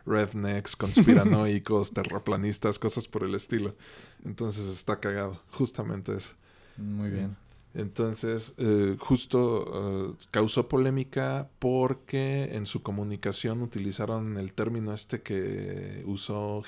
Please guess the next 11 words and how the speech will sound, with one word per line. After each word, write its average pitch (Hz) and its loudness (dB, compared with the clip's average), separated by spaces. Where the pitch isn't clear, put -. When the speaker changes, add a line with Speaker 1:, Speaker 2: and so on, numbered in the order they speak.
Speaker 1:
Hillary 107 0
Clinton, 104 -2
de 95 -2
deplorables, 101 0
para 101 -4
dirigirse 101 -4
a 95 -8
cierto 104 -4
tipo 104 -6
de 95 -10
gente. 101 -12